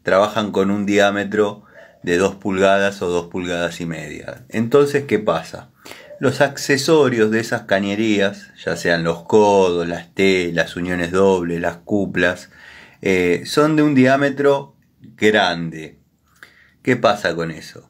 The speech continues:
Que la Pico del Oro de doce pulgadas por ahí no llega a agarrarla, no llega, toda abierta no llega. Está bien, todos dirían, bueno, usá una llave de caño.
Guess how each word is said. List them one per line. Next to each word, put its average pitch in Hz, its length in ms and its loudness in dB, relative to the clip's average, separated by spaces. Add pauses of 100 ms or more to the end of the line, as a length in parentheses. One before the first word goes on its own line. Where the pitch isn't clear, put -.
(120)
Que 113 120 -2
la 107 200 2
Pico 131 300 0
del 139 140 4
Oro 156 220 4
de 113 140 2
doce 131 320 0
pulgadas 98 640 0 (280)
por 92 160 2
ahí 110 180 2
no 123 160 2
llega 113 640 0 (260)
a 87 140 0
agarrarla, 85 800 0
no - 160 -10
llega, 87 560 0
toda 98 240 2
abierta 104 540 2
no 87 120 -4
llega. - 480 -10 (380)
Está - 160 2
bien, 196 420 2 (300)
todos 104 200 -2
dirían, 120 260 2
bueno, 107 340 -2
usá 117 220 0
una 113 220 0
llave 107 280 0
de 95 140 0
caño. 113 480 -2